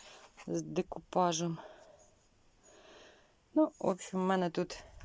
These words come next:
багато всього. <laughs> Як я кажу, в мене тут цілий склад цього всього добра різних розмірів. Волонтери мені понадавали, я їм просто клепаю безкоштовно.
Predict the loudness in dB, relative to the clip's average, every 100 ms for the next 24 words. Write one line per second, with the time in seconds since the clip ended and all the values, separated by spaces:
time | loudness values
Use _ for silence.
0 | -20 _ 0 2 6 4 4 -4 -8 -2
1 | 4 4 4 2 6 8 6 0 -2 -16
2 | -14 -14 -12 -12 -10 2 4 6 6 8
3 | 6 4 4 4 4 2 2 -2 0 2
4 | 2 2 -2 -6 -8 -10 -12 -16 -8 -8
5 | 0 6 6 6 2 -14 _ _ _ -20
6 | -20 -20 -20 -20 -10 -4 -4 -4 -8 -6
7 | -2 0 2 2 6 6 6 0 -10 -4
8 | -2 0 2 2 2 4 4 6 8 10
9 | 10 8 6 6 4 -2 -8 -6 -6 -2
10 | 2 4 2 -2 -4 2 4 4 4 4
11 | 4 2 0 0 0 0 2 4 6 6
12 | 6 2 2 0 -2 -2 -4 -4 -4 0
13 | 0 2 0 2 0 -4 -6 -8 -8 -4
14 | -4 -4 -6